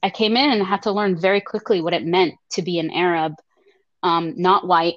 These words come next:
and not Black in the context of the United States. Um, while in Lebanon, I was part of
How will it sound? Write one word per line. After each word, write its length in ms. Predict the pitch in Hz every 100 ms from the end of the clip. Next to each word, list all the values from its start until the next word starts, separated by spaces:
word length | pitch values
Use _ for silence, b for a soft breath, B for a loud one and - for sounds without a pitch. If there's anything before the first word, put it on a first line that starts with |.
| -
and 80 | 214
not 200 | 190 214
Black 460 | 247 262 202 - -
in 80 | -
the 80 | 175
context 420 | - 160 160 165
of 60 | 170
the 60 |
United 300 | 156 165 170
States. 520 | 185 - 143 - - B B B -
Um, 360 | 185 170 165 160 _ _ _ _ _ _ - -
while 420 | 185 214 233 262
in 140 | 220
Lebanon, 400 | 202 240 240 180
I 160 | - 170
was 180 | 175 -
part 240 | - 196
of 160 | 165